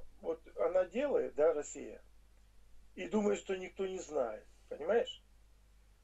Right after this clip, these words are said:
А ведь щас настолько всё следят, настолько всё прослушивается и с космоса, и в телефонах, и везде, и, и в скайпах, и везде, везде, понимаешь? Что ничего не утаится.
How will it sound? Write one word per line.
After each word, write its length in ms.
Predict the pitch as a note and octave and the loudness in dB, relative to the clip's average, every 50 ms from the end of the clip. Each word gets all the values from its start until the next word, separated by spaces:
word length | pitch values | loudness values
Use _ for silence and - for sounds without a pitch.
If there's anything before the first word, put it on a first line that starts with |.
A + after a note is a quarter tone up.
| - - - - | -20 -20 -12 -2
А 120 | - D3 | 0 2
ведь 320 | D#3 F3+ G3 F#3+ - - - - - A#2+ D3 - | 2 2 0 -4 -10 -16 -20 -20 -20 -20 -12 -4
щас 220 | - - - - | -2 -2 -2 0
настолько 600 | - F#3 - - - - C#4 D#4 D4 - - B3 G#3 | 0 0 0 0 -4 -6 -4 -4 -4 2 2 2 2
всё 180 | - - A3+ | 2 0 -4
следят, 640 | F#3 - - F#3+ F#3 F#3 - E3 D#3+ C3 A#2 - - - - - - - - - - - - - - | -6 -6 -8 -12 -14 -8 2 4 4 4 4 0 -6 -12 -20 -20 -20 -20 -20 -20 -20 -20 -20 -20 0
настолько 560 | C#3 D#3+ F3 E3+ - - C4+ C4 A#3 - A3+ | 4 4 4 4 2 0 -2 -2 0 0 0
всё 200 | F#3+ - - A3 G3+ | -2 0 -4 -6 -6
прослушивается 840 | - G3 F#3+ F3+ - - A3 G#3+ G3 - G3 F#3+ F3 E3+ - - B3+ | -2 -2 0 0 2 4 4 4 4 4 4 2 2 2 4 4 4
и 360 | G3+ G#3+ G#3 G3 G3 E3+ - - - - - | 4 4 2 0 0 -2 -2 -4 -10 -20 -20
с 140 | - - - | -18 -12 -4
космоса, 560 | - G3+ G3+ - - F#3 F#3 F3 F3 - F3+ F#3 | 0 2 2 2 2 2 0 0 4 4 4 4
и 300 | G#3 G#3+ F#3 F#3 F3+ E3+ | 4 2 -4 -8 -8 -10
в 80 | - | -8
телефонах, 680 | - G3 F#3 F#3 F#3+ - - F#3+ F#3 F#3 F3+ F3 E3+ - F#3 | -8 -8 -8 -6 -8 -6 -2 -2 0 2 4 2 2 2 -2
и 60 | F3 | -10
везде, 460 | F3 F3+ F3 - - G3 F#3+ F3 - - - - - - - | -10 -10 -12 -10 -4 -2 -2 -2 -2 -4 -10 -20 -20 -12 -8
и, 400 | - F#3 F#3 F#3 G#3 C4 A3+ F#3 | -6 -4 -2 -2 -2 -2 -4 -4
и 40 | |
в 60 | E3+ - | -6 -6
скайпах, 580 | - - - F#3+ F#3+ F#3+ F#3 - F#3 E3+ - | -4 0 2 2 2 2 2 2 0 0 0
и 60 | F3 | -4
везде, 360 | F3 E3+ F#3 F3+ - B3 B3 B3+ | -10 -12 -12 -10 -4 -4 -2 -2
везде, 480 | A#3+ A3 F#3+ - F#3 - - - - - - - - - - | -2 -6 -8 -8 -6 -6 -4 -4 -6 -10 -18 -20 -20 -20 -18
понимаешь? 520 | - - - G#3 A#3 C#4 B3 - - - - - - - - - - - - - - | -14 -8 -2 2 2 4 2 2 0 -8 -20 -20 -20 -20 -20 -20 -20 -20 -20 -20 -18
Что 540 | - - - - G#3+ G#3+ G#3+ G#3+ G#3+ - - - - - - - | -18 -6 -2 2 4 4 4 4 2 0 -2 -4 -8 -20 -20 -16
ничего 680 | A#3 - E3 F3+ F#3+ - - - F#3+ F3 F3 A3 B3 B3 | -12 -8 -8 -8 -8 -8 -8 -6 -6 -2 2 2 4 4
не 120 | B3 B3 | 4 2
утаится. 840 | A#3+ A3 - C4 B3+ B3 C4 B3 G#3+ - - - - C3+ - - | 0 2 6 6 8 8 6 4 0 -2 -4 -6 -6 -6 -6 -6